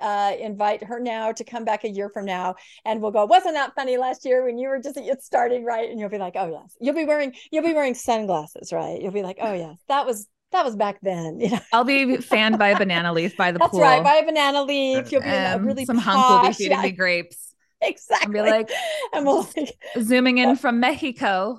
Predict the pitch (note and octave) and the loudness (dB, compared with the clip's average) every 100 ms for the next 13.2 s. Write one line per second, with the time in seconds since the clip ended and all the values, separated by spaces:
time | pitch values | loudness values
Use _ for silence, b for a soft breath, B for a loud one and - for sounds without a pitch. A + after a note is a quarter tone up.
0 | C4 A3 - D4+ E4+ E4 D4 B3 D#3 E4+ | -10 -12 -2 4 6 6 4 2 2 6
1 | F4 F4+ D#4+ C#4 C4 C4+ D#4+ A4 G4+ F#4 | 6 6 4 2 2 0 0 -2 -2 -4
2 | C#4 B3+ C#4 B3+ F#3+ A#3+ B3 D4 F4 B3+ | -4 -4 -4 -2 -2 -2 -2 2 2 2
3 | G#3 A#3 D4+ D#4+ D4 - C#4 B3+ B3+ D4 | 2 0 -4 -8 -10 -6 -6 -4 -6 -4
4 | D4+ C4 A#3 - G#3+ A3+ G3+ - - B3+ | -4 0 2 0 0 -2 -2 -4 0 0
5 | C4 - A3+ - F#4 F4+ E4+ D4+ D4+ - | 0 0 -2 -2 -8 -6 -2 -2 -2 -10
6 | F3+ - - A3 - A#3 - A3 G#3+ - | -14 -16 -12 -12 -10 -6 -4 -4 -6 -6
7 | F#3 F#3 - - _ _ _ A3+ B3 B3 | -6 -8 -14 -20 _ _ _ -4 2 4
8 | A#3 G3+ - - - B3 A#3+ A3 G#3 G3 | 2 -2 -4 -10 -10 -6 -4 -2 -2 -2
9 | F#3 F#3 F#3+ - - F3 - G3 A3+ b | -2 -4 -8 -12 -12 -10 -6 -6 -6 b
10 | b _ C4+ B3 B3 - A3 G3+ F#3+ F#3+ | b _ -14 -10 -10 -10 -12 -12 -10 -10
11 | F3 F3 G3 - F3 - - - G#3 G#3+ | -10 -12 -12 -14 -12 -12 -12 -14 -16 -12
12 | G#3 G3 G3 G3 B3 B3 B3+ C4 A#3+ A3+ | -10 -6 -6 -6 -8 -8 -6 -6 -8 -4
13 | A#3 A3+ | -2 -2